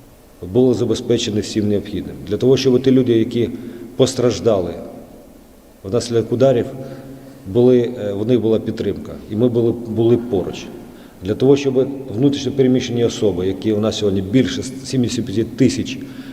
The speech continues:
в Одесі, бачили, що Одеса мама, що Одеса мама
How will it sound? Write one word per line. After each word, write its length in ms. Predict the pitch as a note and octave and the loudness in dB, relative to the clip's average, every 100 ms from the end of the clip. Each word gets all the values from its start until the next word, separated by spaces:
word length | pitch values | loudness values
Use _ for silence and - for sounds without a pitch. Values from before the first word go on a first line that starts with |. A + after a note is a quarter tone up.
| - | -6
в 80 | F#2+ | -4
Одесі, 400 | - B2+ B2 - - - - - - - | 2 2 0 -6 -12 -16 -18 -20 -20 -16
бачили, 540 | F#2 F#2 B2 A#2+ A2 G#2+ | -2 0 2 0 -2 -2
що 140 | A2 | 0
Одеса 360 | G#2+ B2 A#2+ C3+ | 2 2 2 0
мама, 380 | B2 F#2 E2 - - - - - - - - - - | 0 0 -4 -10 -14 -16 -18 -20 -20 -20 -20 -20 -8
що 140 | A#2 | -2
Одеса 360 | G2+ A#2 C3 C#3 | 0 0 0 2
мама 320 | A#2 F2 | 2 0